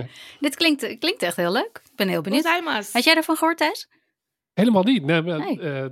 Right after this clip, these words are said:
Speaker 3: maar ik hou ook wel van series die, eh, gekke needle dro-, drops doen. Dus misschien een keer als we een rustige week hebben, dat er een keer een, een muziekspecial moet komen. Of als er een,
Speaker 1: Ja.
Speaker 3: weer een soort van nieuwe muziekserie komt.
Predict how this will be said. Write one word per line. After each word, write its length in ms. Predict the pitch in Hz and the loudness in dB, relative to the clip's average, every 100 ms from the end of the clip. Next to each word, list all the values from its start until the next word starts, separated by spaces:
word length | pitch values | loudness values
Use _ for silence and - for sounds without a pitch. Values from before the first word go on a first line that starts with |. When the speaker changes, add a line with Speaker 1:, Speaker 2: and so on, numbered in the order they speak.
| - - | -12 -4
Speaker 3:
maar 180 | 165 | 0
ik 80 | 160 | 2
hou 160 | 151 175 | 2 0
ook 100 | 160 | -2
wel 160 | 151 139 | -4 -4
van 340 | 139 131 135 _ | -6 -8 -12 _
series 400 | - 147 139 127 | -4 -2 -2 -4
die, 260 | 131 131 | -6 -4
eh, 60 | 123 | -2
gekke 220 | 170 165 | -2 -2
needle 240 | 143 147 135 | -2 -2 -4
dro-, 260 | 123 120 _ | -4 -6 _
drops 320 | 135 117 - | -2 -2 -4
doen. 160 | 123 113 | -6 -4
Dus 160 | 120 | -6
misschien 440 | 160 - 175 170 - _ | -8 -6 -6 -6 -16 _
een 120 | - 156 | -8 0
keer 200 | 165 160 | 0 2
als 100 | 147 | 0
we 80 | 151 | 0
een 140 | 139 | 0
rustige 420 | 151 - 165 151 | 0 -2 -2 -2
week 240 | 139 160 165 | 0 -2 -2
hebben, 200 | 131 131 | -4 -4
dat 160 | 127 | -4
er 60 | 131 | -8
een 60 | 127 | -6
keer 240 | 139 127 | -4 -4
een, 160 | 127 131 | -4 -6
een 100 | 131 | -6
muziekspecial 760 | 127 165 - - 110 - 104 | -2 -2 -4 -6 -6 -6 -6
moet 180 | 117 - | -8 -8
komen. 380 | 120 107 107 120 | -6 -4 -6 -10
Of 140 | - | -10
als 140 | 131 | -12
er 100 | 139 | -6
een, 60 | 127 | -2
Speaker 1:
Ja. 300 | 175 196 185 | 0 0 0
Speaker 3:
weer 140 | 139 | -2
een 60 | 127 | -2
soort 220 | - 139 | -2 -2
van 160 | - 127 | -2 -4
nieuwe 260 | 135 135 | 2 2
muziekserie 640 | 127 123 151 - 143 139 135 | 2 0 0 -2 -2 -2 -6
komt. 320 | 139 131 | -6 -8